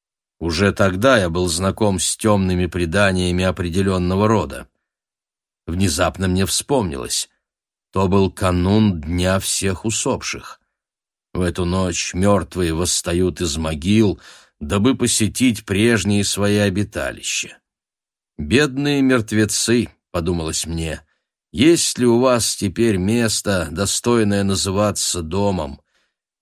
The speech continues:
Если есть, то вы, верно, не станете возвращаться сюда, где все, что вы называли домом, или исчезло, или было отдано другим,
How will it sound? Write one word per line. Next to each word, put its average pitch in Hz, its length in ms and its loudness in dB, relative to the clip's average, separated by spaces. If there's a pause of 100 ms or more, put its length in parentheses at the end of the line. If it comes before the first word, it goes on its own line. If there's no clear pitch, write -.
Если 78 420 0
есть, 98 720 -2
то 78 140 -6
вы, 107 160 2
верно, 117 360 4
не 113 160 4
станете 107 640 -2
возвращаться 113 1000 0
сюда, 92 600 0 (560)
где 82 220 0
все, 139 400 2
что - 220 -4
вы 98 120 0
называли 104 500 2
домом, 107 640 2 (260)
или 104 300 2
исчезло, 123 640 2
или 120 320 4
было 110 280 4
отдано 110 520 4
другим, 98 680 0